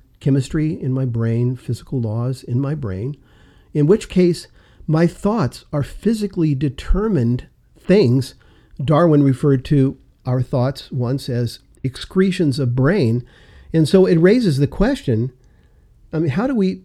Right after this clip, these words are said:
why should we believe that our thoughts are even true? And I'll simply quote from one, uh,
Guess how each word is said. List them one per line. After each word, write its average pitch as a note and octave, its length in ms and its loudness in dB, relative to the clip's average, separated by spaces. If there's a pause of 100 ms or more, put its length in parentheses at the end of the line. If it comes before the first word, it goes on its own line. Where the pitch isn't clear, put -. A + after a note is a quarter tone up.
why D#3+ 380 0
should G#3+ 200 -4
we E3 160 2
believe C#3+ 680 2
that C#3+ 120 0
our C#3 120 0
thoughts E3+ 600 -4 (220)
are C#3 120 -6
even D#3+ 300 0
true? C3 600 6 (500)
And C#3+ 240 2
I'll D3+ 140 0
simply A#3+ 340 0
quote D#3 340 -2
from C3+ 240 -2
one, D3 460 -2 (100)
uh, A#2+ 220 -4